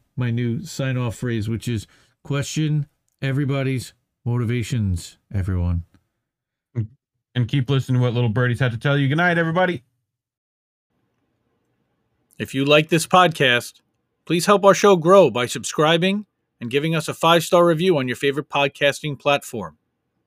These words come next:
Speaker 1: For more content, you can follow Independent Left News on Facebook, Twitter, and Instagram at I N D Left News and subscribe to our YouTube channel. To get news updates twice a day to your inbox, subscribe via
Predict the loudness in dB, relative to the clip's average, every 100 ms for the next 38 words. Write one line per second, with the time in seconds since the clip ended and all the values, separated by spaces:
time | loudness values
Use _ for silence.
0 | _ _ _ _ _ _ _ _ _ _
1 | _ _ _ _ _ _ -8 0 2 4
2 | 4 4 2 -2 -4 -8 _ _ -10 -6
3 | -4 -2 -2 -2 -2 -2 0 0 0 0
4 | 0 0 0 0 -2 -6 -6 -6 -6 -2
5 | -4 -4 _ -4 0 0 -2 -4 -4 -4
6 | -4 -4 -2 -2 -4 _ -8 -4 0 2
7 | 2 2 0 2 2 2 2 2 0 -6
8 | -14 _ _ -6 -6 -4 -2 -2 0 0
9 | 2 2 0 -2 -2 -4 -4 -10 _ _
10 | _ _ _ _ _ -8 -2 -2 0 2
11 | 4 2 4 0 0 0 0 0 0 2
12 | 2 0 2 2 2 0 -4 -14 -20 _
13 | -14 -14 -4 0 2 2 2